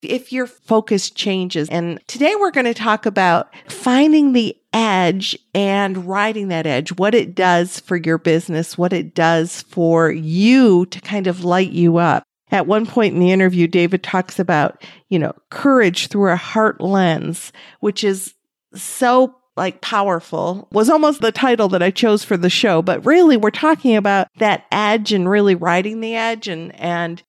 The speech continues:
if you're wondering what that's all about, David's the person to share that with us. He's a former consulting actuary to Fortune one hundred companies.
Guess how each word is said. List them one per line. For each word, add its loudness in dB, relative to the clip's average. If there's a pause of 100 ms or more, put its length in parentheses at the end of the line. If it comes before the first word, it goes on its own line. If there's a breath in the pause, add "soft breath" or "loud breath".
if -6
you're 2
wondering 2
what 2
that's 0
all 0
about, -2
David's 0
the -4
person -8
to -6
share -4
that -6
with -10
us. -4
He's -6
a -2
former -2 (180)
consulting -4
actuary 0 (100)
to -8
Fortune -2
one -4
hundred -6
companies. -6